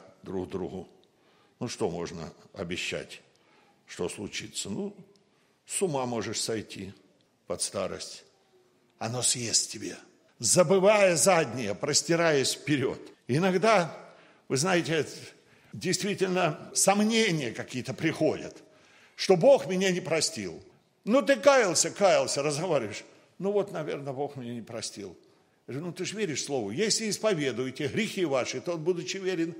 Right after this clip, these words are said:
и праведен, простит вам грехи ваши и очистит вас от всякой неправды". "Ну, если ж вы, будучи злы, говорит, можете прощать там или даяние давать,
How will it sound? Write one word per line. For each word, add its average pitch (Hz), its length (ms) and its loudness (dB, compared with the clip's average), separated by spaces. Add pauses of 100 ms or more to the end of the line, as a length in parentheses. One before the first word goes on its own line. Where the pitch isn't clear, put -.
(240)
и 196 80 0
праведен, 190 580 4
простит 208 840 2
вам 196 260 4
грехи 202 380 -2
ваши 151 460 2 (240)
и 208 80 0
очистит 233 800 2
вас 180 280 4
от 175 200 -2
всякой 175 340 2
неправды". 127 720 -2
"Ну, 226 100 0
если 254 360 4
ж 131 100 0
вы, 240 240 4
будучи 226 400 2
злы, 202 520 4
говорит, 156 440 0
можете 139 420 0
прощать 139 600 -6
там 104 160 -8
или 113 100 -10
даяние 110 500 -4
давать, 92 460 -6